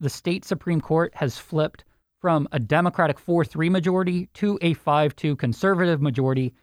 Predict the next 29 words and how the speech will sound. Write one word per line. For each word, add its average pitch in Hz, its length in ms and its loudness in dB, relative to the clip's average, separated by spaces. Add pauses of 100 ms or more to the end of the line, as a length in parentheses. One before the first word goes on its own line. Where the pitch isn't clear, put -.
(200)
that 170 160 0
will 180 100 2
be 196 220 2
in 185 140 2
place 170 320 -2
through 165 320 -2
at 143 180 -4
least 180 540 -2 (180)
twenty 165 320 0
twenty-eight, 151 640 0 (420)
provided 165 460 2
there 156 200 4
are 151 40 2
no, 151 500 4 (520)
uh, 135 200 0 (380)
deaths, 170 420 0
resignations, 175 920 2
some, 147 320 0
some 131 200 -2
startling 156 420 2
departures. 170 680 0 (380)
Republicans 185 540 2
will 156 240 4
have 151 360 2 (140)
their 143 420 0 (200)
state - 400 -4
Supreme 170 320 -2
Court 165 200 -2
majority, 143 460 2